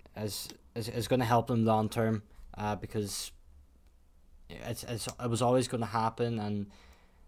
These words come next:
uh, they bring in Alex Albon, who's a fantastic driver as well. So hopefully Williams can keep, you know,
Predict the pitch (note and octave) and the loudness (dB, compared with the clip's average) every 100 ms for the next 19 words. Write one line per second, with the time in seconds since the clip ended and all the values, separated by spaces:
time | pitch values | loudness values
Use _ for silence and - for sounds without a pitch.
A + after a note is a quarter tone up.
0 | - - G#2 G2 F2+ G#2 A#2 A#2 A2+ A2 | -12 -4 -2 -2 -2 2 2 4 4 2
1 | G2+ A2 A2+ A2+ A2+ A2 G#2 A#2 A2 A2 | 0 0 2 4 4 4 4 2 2 0
2 | G2+ - - - - - - A2 - A2+ | -2 -6 -12 -18 -18 -20 -10 -8 -4 -2
3 | A#2 G#2+ - G#2 A2 G#2+ G#2 G2+ G#2 G#2 | 0 0 0 -2 0 0 -2 -2 -2 -2
4 | - A2 G#2 A#2 - A#2 A2+ - - - | -2 -2 -2 -4 0 0 0 -2 -10 -12
5 | A2+ A#2+ A#2 A#2 - A#2 G#2+ A#2 A#2 - | -2 2 2 0 -2 -4 -4 -4 -6 -10
6 | - - - - - - - - - A#2+ | -20 -20 -20 -20 -20 -20 -20 -20 -8 -4
7 | A#2 | -4